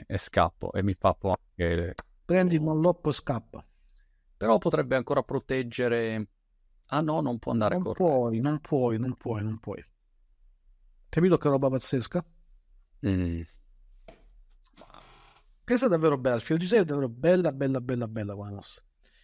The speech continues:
Speaker 2: Su alfiere G sei, vabbè, poi la partita continua, ti faccio vedere soltanto i gol, semplicemente salviamo l'alfiere e vinciamo perché il nero sta nei guai.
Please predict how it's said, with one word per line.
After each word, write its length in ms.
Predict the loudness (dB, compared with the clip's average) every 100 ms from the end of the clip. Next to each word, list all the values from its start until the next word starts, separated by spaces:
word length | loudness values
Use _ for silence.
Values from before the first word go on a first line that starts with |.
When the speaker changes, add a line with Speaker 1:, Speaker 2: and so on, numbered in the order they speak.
| _ _
Speaker 2:
Su 120 | -2
alfiere 300 | 2 4 6
G 120 | 4
sei, 400 | 2 4 6 6
vabbè, 220 | 4 4
poi 120 | 2 4
la 100 | 2
partita 340 | 0 2 2
continua, 680 | 4 2 2 0 2 0 -4 -10 _ _ -8
ti 120 | -2
faccio 180 | -2 0
vedere 180 | 2 2
soltanto 480 | 0 0 0 2 2
i 40 |
gol, 420 | 4 4 4 0 -4
semplicemente 680 | -6 -4 0 2 2 0 0
salviamo 440 | 0 0 0 2
l'alfiere 720 | 0 -2 -4 -2 0 -2 -4 -10 _ _ -6
e 160 | -4
vinciamo 600 | 0 0 2 2 2 2
perché 360 | 0 -4 -2 -2
il 320 | 0 0 0
nero 420 | 0 0 0 -2 -4 -12 _ _ _
sta 280 | -6 0
nei 160 | 2 0
guai. 200 | -4